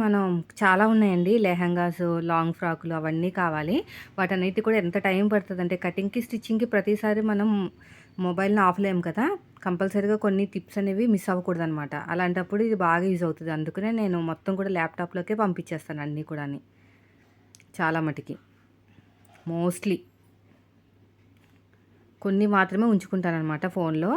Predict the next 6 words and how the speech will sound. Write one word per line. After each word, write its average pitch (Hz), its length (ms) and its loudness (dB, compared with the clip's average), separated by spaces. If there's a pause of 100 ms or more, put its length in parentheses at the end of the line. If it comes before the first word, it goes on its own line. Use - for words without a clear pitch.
(600)
ఎప్పుడైనా 208 460 0
అవసరమైనప్పుడు 196 680 0
మీరు 202 160 2
ఎవరైనా 180 320 2
అడిగారనుకోండి, 175 720 0 (100)
ఎక్కువ 214 320 0